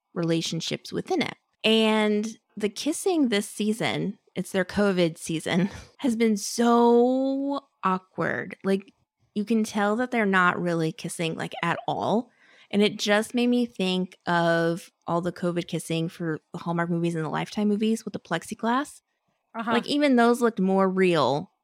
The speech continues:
Speaker 1: than these fake kisses on Call the Midwife, which are admittedly not going to be, like, steamy or anything.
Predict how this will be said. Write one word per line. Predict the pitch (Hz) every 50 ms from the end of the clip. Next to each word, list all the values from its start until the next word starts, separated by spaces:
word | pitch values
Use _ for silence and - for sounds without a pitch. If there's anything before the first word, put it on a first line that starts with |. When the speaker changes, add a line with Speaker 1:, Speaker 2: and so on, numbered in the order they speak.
| _ -
Speaker 1:
than | - 185 180 175 170
these | 170 170 170 -
fake | - - - 180 170 170 165 - - - - - - _ _ _ _ _ _ _ _
kisses | _ - - 160 - - 151 143 147 -
on | 160 170
Call | - - - 165 160
the | 160 147
Midwife, | 143 143 143 - - - - - - - - _ _ _ _ _ _ - - - -
which | 226 226 220 - - - - _ _ _ _ _ _ _
are | - 226 233
admittedly | 233 226 220 240 294 320 302 262 240
not | 214 196 196 208 214 208 -
going | 214 208 208 202
to | 208
be, | 190 185 208 190 196 190 185 185 180 180 170 -
like, | 175 165 160 151 - -
steamy | - - - - 233 294 311 294 240 190
or | 170 160
anything. | 139 156 160 - - 104 135 143 143 -